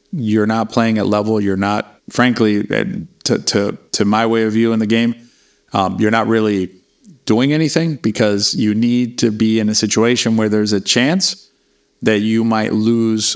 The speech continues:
that game for it to really mean something to you. And when you think about games, when you think, reflect back on games that mattered, normally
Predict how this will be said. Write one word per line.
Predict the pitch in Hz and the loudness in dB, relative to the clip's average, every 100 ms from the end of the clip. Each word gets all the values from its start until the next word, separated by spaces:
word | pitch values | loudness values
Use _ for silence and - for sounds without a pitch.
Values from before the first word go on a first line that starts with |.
| - | -2
that | 110 104 107 | 0 0 2
game | 123 135 110 117 | 0 2 0 -2
for | 110 - 110 | -4 0 0
it | 107 | 0
to | 107 | 0
really | 113 113 107 | 2 2 2
mean | 104 120 | 2 0
something | 110 101 95 98 | 0 -2 0 0
to | 95 | 0
you. | 85 - - _ _ _ _ _ | -2 -6 -14 _ _ _ _ _
And | 120 | 0
when | 127 | 2
you | 131 | 2
think | 196 208 | 0 0
about | 170 131 | 0 0
games, | 120 113 113 | 0 0 0
when | 113 | 0
you | 110 | 0
think, | 147 131 123 - | -2 -2 -4 -2
reflect | 113 - 139 - | -2 0 0 0
back | 127 120 | -2 0
on | 113 | 0
games | 110 110 110 107 | 0 0 0 0
that | 98 - _ _ _ _ _ - | -2 -6 _ _ _ _ _ -4
mattered, | 113 117 117 98 87 104 - _ _ _ _ _ _ _ _ _ _ _ - | 0 0 0 -2 -4 -6 -14 _ _ _ _ _ _ _ _ _ _ _ -14
normally | 110 123 160 156 123 117 113 113 | -4 0 2 2 2 2 0 -4